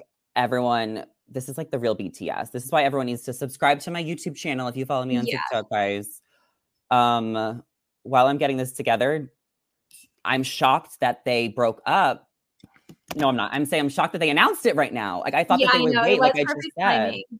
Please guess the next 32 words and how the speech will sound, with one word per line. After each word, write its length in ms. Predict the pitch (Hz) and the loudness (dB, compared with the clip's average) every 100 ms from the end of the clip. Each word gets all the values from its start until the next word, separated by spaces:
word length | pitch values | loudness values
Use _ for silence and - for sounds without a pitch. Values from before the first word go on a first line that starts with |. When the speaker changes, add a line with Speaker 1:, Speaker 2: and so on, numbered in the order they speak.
| _ _ _ 254 | _ _ _ -4
Speaker 2:
I 100 | 240 | -2
know. 380 | 233 220 226 - | -2 -2 -4 -2
I'm 580 | 247 240 240 247 247 233 | 2 2 2 0 -2 -6
currently, 640 | 262 262 262 277 311 320 330 | -6 -2 -2 -2 -6 -6 0
I 120 | 262 | 0
don't 100 | 262 | 2
know 160 | 330 330 | -2 -4
if 100 | 294 | -4
you 120 | 262 | -6
can 520 | 269 254 240 233 - | -2 -2 -2 -4 -8
pull 180 | - 247 | -4 -2
it 100 | 247 | 0
up 140 | 214 220 | -2 0
on 200 | 240 254 | -2 -2
here, 560 | 262 277 277 285 - - 233 | -4 -6 -8 -8 -10 -16 -8
but 320 | 220 220 - - | -6 -4 -6 -6
I 80 | |
have 360 | 233 233 233 233 254 | -6 -4 -4 -4 -10
the 260 | 233 - 240 | -14 -12 -12
screenshot 680 | - - 233 240 - 202 226 | -12 -8 -8 -6 -6 -6 -8
if 60 | |
you 80 | 214 | -12
don't 140 | 214 240 | -12 -10
have 160 | - | -12
it 80 | - | -14
yet. 200 | - - _ _ _ _ _ _ _ _ - | -16 -16 _ _ _ _ _ _ _ _ -2
Speaker 1:
Oh, 80 | 135 | 0
I 60 | |
have 200 | 123 98 | 0 -2
it. 160 | 90 - | -4 -8
Don't 100 | 110 | -12
worry. 240 | 64 57 | -14 -16